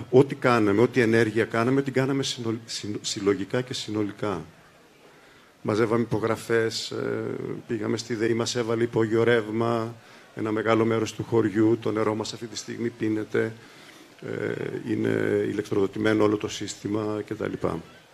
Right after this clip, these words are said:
Ε, και τώρα έχω την εντύπωση ότι αυτό όχι μόνο το απολαμβάνουν, αλλά θεωρούν ότι είναι ένα δικαίωμα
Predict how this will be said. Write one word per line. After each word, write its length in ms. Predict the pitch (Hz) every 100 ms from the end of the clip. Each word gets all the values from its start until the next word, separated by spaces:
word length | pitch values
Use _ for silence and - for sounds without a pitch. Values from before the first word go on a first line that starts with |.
| - -
Ε, 520 | 53 55 - - - - - -
και 340 | - 117 113 - - -
τώρα 480 | 143 156 135 110 123
έχω 220 | 123 139
την 180 | 127 117
εντύπωση 500 | 110 131 139 - 127
ότι 180 | 123
αυτό 240 | 113 - 135
όχι 160 | 139
μόνο 220 | 156 139 120
το 100 | 107
απολαμβάνουν, 560 | 104 101 92 98 120
αλλά 120 | 123
θεωρούν 340 | 120 117 117 135
ότι 180 | 135 139
είναι 100 | 135
ένα 240 | 135 151 - - - -
δικαίωμα 840 | 104 110 113 135 113 92 90 113